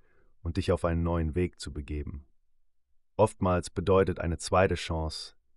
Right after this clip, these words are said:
sich aus schwierigen Umständen zu befreien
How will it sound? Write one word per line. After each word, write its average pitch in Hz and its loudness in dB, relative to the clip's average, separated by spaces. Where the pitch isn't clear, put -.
sich 90 4
aus 82 6
schwierigen 95 2
Umständen 85 -2
zu 78 -8
befreien 78 -6